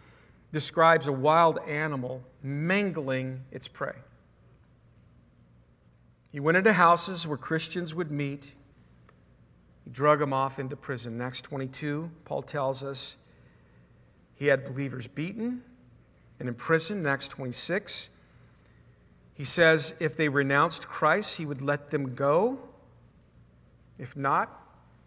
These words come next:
he would kill them." Acts twenty-two four, he would say, "I persecuted this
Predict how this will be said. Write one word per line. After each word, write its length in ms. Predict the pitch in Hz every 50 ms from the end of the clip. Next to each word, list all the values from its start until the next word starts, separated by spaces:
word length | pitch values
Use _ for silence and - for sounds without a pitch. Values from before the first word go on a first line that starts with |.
| _ _ _ _ -
he 60 | -
would 160 | 135 131 -
kill 260 | - - - 240 240 185
them." 200 | 139 127 101 95 - - - - _ - - _ _ _ _ _ _ _ _ _ - - _ _ _ _ _ _ _ _ _ _ _ - - - -
Acts 220 | 131 123 - -
twenty-two 440 | - - - 143 135 127 131 - 131
four, 600 | 123 - - - 151 156 175 202 220 240 254 254 - - - - - - _ _ _ - _ _ _ _ _ _ - - _ _ - -
he 80 | 139
would 140 | 131 135 127
say, 420 | - - 156 147 143 143 147 143 - - - - - - _ - - -
"I 100 | 143 143
persecuted 920 | 139 - - - 214 220 - - 185 - - 165 156 147 151 143 127 - - - - - - _ - - _ _ - _ _ -
this 520 | 139 135 160 160 156 - - - - -